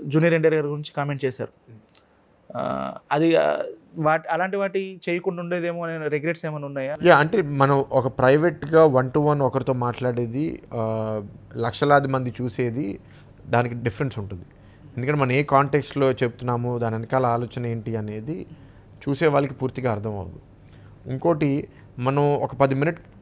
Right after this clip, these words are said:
Speaker 2: పది నిమిషాలు మాట్లాడుకుంటాం, దాని మీద మన ఏదో ఒక కన్వర్జేషన్ డెవలప్ అవుతుంది.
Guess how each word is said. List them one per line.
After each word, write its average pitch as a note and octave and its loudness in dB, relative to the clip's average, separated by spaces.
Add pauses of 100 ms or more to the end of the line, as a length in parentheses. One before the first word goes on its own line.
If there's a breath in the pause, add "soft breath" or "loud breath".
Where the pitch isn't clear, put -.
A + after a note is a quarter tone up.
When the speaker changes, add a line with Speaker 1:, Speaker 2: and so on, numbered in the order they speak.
(280)
Speaker 2:
పది B2+ 0
నిమిషాలు C#3+ 2
మాట్లాడుకుంటాం, G#2+ -2 (560 loud breath)
దాని C3 4
మీద D#3 4
మన D3+ 2
ఏదో C#3+ 4
ఒక C#3+ 4
కన్వర్జేషన్ C3 0
డెవలప్ A2+ 2
అవుతుంది. G2 -10